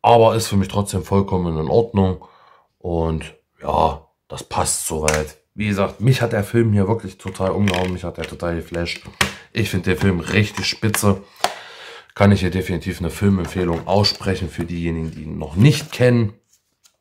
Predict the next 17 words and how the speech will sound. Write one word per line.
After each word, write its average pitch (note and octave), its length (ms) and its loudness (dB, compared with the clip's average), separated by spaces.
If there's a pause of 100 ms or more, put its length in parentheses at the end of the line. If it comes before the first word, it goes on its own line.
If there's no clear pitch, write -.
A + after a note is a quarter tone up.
(1200)
Ich A#2 160 2
fand F#2 220 0
den F2 120 -2
Film E2 360 -2 (340)
stark - 680 4
und E2 180 -10
deswegen D#2 340 -8
hier C#2+ 200 -12
auch D2+ 280 -12 (440)
tolles D#2 600 -4
Steelbook. A#2+ 760 4 (640)
So, E2+ 760 4
dann B2 480 0
geht's C3 680 -2
weiter A2 760 -2
und A2+ 320 0
zwar, A#2 580 -2